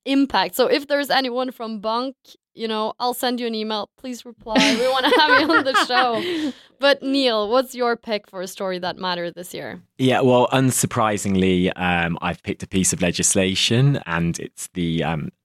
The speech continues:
Speaker 3: Economic Crime and Corporate Transparency Act, uh, so very recent, just passed at the end of,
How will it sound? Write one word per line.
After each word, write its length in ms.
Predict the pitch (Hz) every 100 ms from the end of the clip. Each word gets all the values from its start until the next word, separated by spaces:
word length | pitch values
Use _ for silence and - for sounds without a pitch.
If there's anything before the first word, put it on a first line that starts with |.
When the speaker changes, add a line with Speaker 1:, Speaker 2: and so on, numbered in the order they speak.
| _
Speaker 3:
Economic 400 | 95 - 90 -
Crime 400 | - 90 85 80
and 240 | 80 80 78
Corporate 280 | 90 - -
Transparency 640 | 85 80 92 87 - 80
Act, 260 | 73 - -
uh, 240 | 85 80 73
so 240 | - 82
very 300 | 78 87 80
recent, 420 | 80 78 80 73
just 220 | 64 80
passed 360 | - 82 76 -
at 140 | 78
the 140 | - 76
end 240 | 78 76
of, 180 | 78